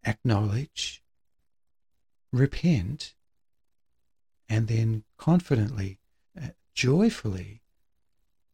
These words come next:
wait. Reality is, though, that we, we still might get bouts now and then of, of Luther's Anfechtung, as, as even he did too after he discovered these truths. But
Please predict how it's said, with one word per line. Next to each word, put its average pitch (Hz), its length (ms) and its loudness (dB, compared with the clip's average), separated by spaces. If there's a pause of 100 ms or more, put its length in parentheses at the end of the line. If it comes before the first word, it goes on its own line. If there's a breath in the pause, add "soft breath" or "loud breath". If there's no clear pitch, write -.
(120)
wait. 107 520 -2 (3000)
Reality 131 480 8
is, 110 160 0
though, 87 180 0
that - 160 -4
we, 104 320 0
we 123 120 0
still 139 280 4
might 113 240 2
get - 240 -4
bouts 110 420 0
now 101 200 2
and 95 100 0
then 95 160 0
of, 98 240 -4
of 110 220 -2 (300)
Luther's 131 520 6
Anfechtung, 113 920 0 (260 soft breath)
as, 135 220 0
as 147 200 4
even 135 220 4
he 131 240 2
did 101 260 -4
too 110 400 -4
after 101 320 -6
he 95 60 -4
discovered 95 480 -2
these 87 220 -6
truths. - 460 -10
But 113 160 -4